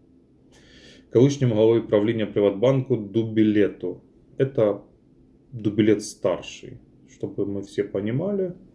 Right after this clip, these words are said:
потому что в нашем разговоре, в нашем обсуждении часто слышится Дубілет младший. Вот, э, собственно, почему заочно? Потому что Дубилет, э, обвиняется по большим статьям, и, естественно,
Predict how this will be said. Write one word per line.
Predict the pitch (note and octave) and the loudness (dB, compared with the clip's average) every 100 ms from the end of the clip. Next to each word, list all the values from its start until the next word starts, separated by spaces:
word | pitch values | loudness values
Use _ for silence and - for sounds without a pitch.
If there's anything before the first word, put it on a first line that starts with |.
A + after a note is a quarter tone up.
| - | -12
потому | G#2 G#2 A2 | -8 -4 -6
что | - G#2+ | -4 -2
в | G2+ | -2
нашем | G#2 G#2 G2+ | -4 -4 -4
разговоре, | F#2+ G2+ A#2 C#3 | -2 0 2 2
в | A2 | 0
нашем | G2 G#2+ | -4 -6
обсуждении | G2 - G2+ A#2+ A#2 | -8 -4 -4 -2 -4
часто | G#2 A2+ - - | -2 -4 -4 -8
слышится | - G#2+ - | -6 -6 -8
Дубілет | F#2+ G2+ G2+ G#2 G2+ G#2 | -8 -4 0 0 -2 -6
младший. | G2+ G#2+ G2+ - G#2 - - _ - - - - - - - - - - - - | -2 -2 -4 -12 -18 -18 -20 _ -20 -20 -20 -20 -20 -20 -20 -20 -20 -20 -20 -4
Вот, | B2 D3 D3+ B2+ - C3 | 6 10 10 8 4 2
э, | B2+ B2+ B2+ B2+ B2 B2 A#2+ A#2 - - - - | 6 8 8 8 6 6 4 0 -4 -14 -18 -18
собственно, | - E3 C3+ - D3+ C#3+ C3 - _ - - | -8 -6 -6 -6 -2 0 -2 -6 _ -20 -12
почему | C3+ - D#3+ D3+ | -10 -6 -4 0
заочно? | D#3 F3+ A3 - | 2 2 0 -6
Потому | D3 B2 A2+ A2+ | -6 -4 -4 -4
что | - - A2 G#2+ G#2 G2+ G2 F#2+ F2 G2 | -6 -2 0 0 0 0 -2 -4 -8 -8
Дубилет, | G#2+ G#2+ A2+ B2 C3+ - - | -6 0 2 2 0 -2 -20
э, | B2+ | -16
обвиняется | G#2+ G#2 G2 G#2 A2 A2 G#2+ G#2 | -8 -6 -6 -4 -4 -4 -4 -6
по | G#2+ | -6
большим | G#2+ G#2+ G#2 - G#2+ G#2 - - | -2 -2 -2 -6 -6 -8 -14 -20
статьям, | - G#2+ - D3 F3 C#3 | -6 -6 -4 -6 -4 -4
и, | |
естественно, | G2+ - A#2+ A2 G#2+ G2+ F#2 | -6 -6 -6 -6 -8 -8 -8